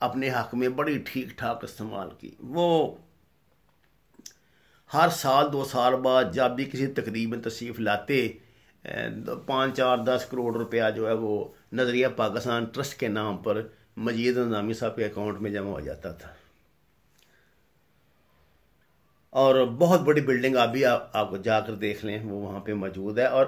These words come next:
اوریا مقبول جان صاحب سے اس بلڈنگ کی تاریخ بھی پوچھ لیں، اس پہ قبضہ کیسا کیا گیا، وہ بھی پوچھ لیں، اس کا جو استعمال ہو رہا ہے، وہ بھی پوچھ لیں۔ میرا خیال ریلائبل نام ہے، میں نہیں کچھ کہتا، آپ اوریا مقبول جان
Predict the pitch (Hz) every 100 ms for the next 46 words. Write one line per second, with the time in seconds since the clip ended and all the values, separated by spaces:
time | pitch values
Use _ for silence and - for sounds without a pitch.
0 | - 123 131 135 131 123 120 113 117 117
1 | 127 127 - 123 107 110 104 117 123 -
2 | 110 104 98 120 127 135 127 131 135 123
3 | 120 - 95 98 117 117 113 127 117 110
4 | 113 120 101 98 107 139 - 113 113 110
5 | 127 127 - - - 113 - 123 120 117
6 | 101 101 101 117 135 117 135 147 107 101
7 | 147 143 117 131 139 127 110 104 120 135
8 | 117 98 90 117 143 - - - - 104
9 | 131 139 156 147 - 135 151 147 139 131
10 | 123 135 127 127 92 104 107 98